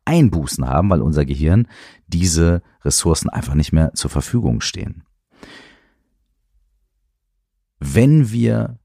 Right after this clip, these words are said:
über einen gewissen Zeitraum sehr hohe Performance haben, dann brauchen wir danach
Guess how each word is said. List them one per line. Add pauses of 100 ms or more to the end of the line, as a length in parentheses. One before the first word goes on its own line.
(200)
über (320)
einen
gewissen
Zeitraum (480)
sehr
hohe
Performance
haben, (280)
dann
brauchen
wir
danach